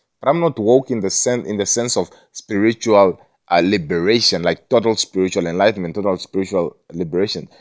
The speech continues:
That is something that I'm working on, you know, every, every, every single day. I'm trying, I'm trying to get rid of these toxins. I'm trying to clear my alimentary canal. So I'm still like a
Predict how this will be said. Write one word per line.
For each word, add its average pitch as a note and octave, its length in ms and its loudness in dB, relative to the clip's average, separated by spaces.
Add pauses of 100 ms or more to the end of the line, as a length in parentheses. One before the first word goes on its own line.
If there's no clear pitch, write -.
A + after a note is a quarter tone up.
(140)
That G#2 120 0
is G2 100 -2
something G#2+ 260 -2
that F#2+ 100 0
I'm E2+ 220 -2
working G#2 340 0
on, A#2+ 280 0 (280)
you F2 100 -8
know, G2+ 260 0
every, G2+ 180 -2
every, G2 260 -2
every F#2+ 240 0
single G2 360 -2
day. A#2+ 300 2 (120)
I'm F#2+ 80 -8
trying, G2+ 260 -2
I'm G2 180 -4
trying G2 220 -2
to E2 180 -6 (260)
get G#2+ 180 -2
rid G#2 140 0
of F2 120 2
these G2+ 180 -2
toxins. B2+ 340 0
I'm F#2+ 60 -6
trying F#2+ 200 -2
to D2 180 -8 (260)
clear B2+ 260 4
my G#2+ 160 4
alimentary G2 520 0
canal. G#2 340 0
So F#2+ 260 -2
I'm A2+ 160 0
still A2+ 240 0
like F2 180 0
a E2 80 -8